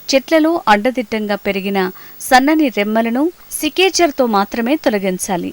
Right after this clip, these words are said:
అంతేకాని చెట్లలో తీవ్రంగా కత్తిరింపులు చేయకూడదు. విత్తనం ద్వారా పెంచితే ఏడు నుంచి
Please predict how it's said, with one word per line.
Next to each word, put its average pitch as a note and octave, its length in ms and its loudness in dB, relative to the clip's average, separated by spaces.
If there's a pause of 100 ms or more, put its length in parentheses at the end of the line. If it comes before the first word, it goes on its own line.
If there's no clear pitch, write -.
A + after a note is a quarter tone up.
(360)
అంతేకాని D4+ 520 2 (140)
చెట్లలో C#4+ 400 2 (160)
తీవ్రంగా B3 440 -2 (120)
కత్తిరింపులు A3+ 520 -6 (120)
చేయకూడదు. G3+ 600 -4 (240)
విత్తనం F4 440 0
ద్వారా A3+ 220 4
పెంచితే G#3+ 680 -2
ఏడు A#3 280 6 (100)
నుంచి C#4 260 0